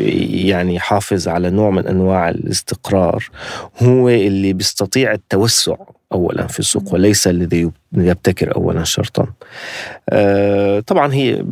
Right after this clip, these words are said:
Speaker 1: بعدين يعني هو موضوع كمان له بعد أخلاقي إشكالي، لأنه اليوم كل الشركة بدون استثناء الحديثة على الأقل، وهذا يعني، آه،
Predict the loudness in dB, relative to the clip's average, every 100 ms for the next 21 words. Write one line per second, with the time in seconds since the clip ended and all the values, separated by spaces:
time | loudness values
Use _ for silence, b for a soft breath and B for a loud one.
0 | -6 -4 2 2 4 4 2 -2 -10 _
1 | B B -2 -2 0 0 2 4 4 4
2 | 2 0 0 0 2 0 0 0 2 0
3 | 0 0 0 -4 -4 -4 -2 -4 -4 0
4 | 0 0 -2 0 0 2 2 2 0 _
5 | _ -20 -20 _ 0 4 4 4 2 -2
6 | -6 -2 0 2 2 2 -2 -2 -2 0
7 | 2 2 2 -2 -4 -2 -2 0 0 0
8 | -2 -4 -2 0 0 0 -2 -2 -4 0
9 | 0 2 0 0 2 0 -2 B B B
10 | B -4 0 0 0 0 0 -2 0 0
11 | 2 2 0 0 0